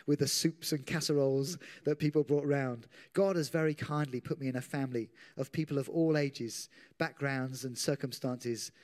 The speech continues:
and we are slowly learning to be family to one another. Isn't that a beautiful picture of our family life? We're made for deep friendship with Jesus and deep friendship with one another. True friendship is not an add-on to our mission.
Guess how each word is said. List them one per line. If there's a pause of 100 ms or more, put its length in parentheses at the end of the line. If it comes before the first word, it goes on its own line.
(200)
and
we
are
slowly
learning (240)
to
be
family (300)
to
one
another.
Isn't
that
a
beautiful
picture (400)
of
our (280)
family (240)
life?
We're
made
for
deep
friendship
with
Jesus (200)
and
deep
friendship (480)
with
one
another. (640)
True
friendship (180)
is
not
an
add-on
to
our
mission.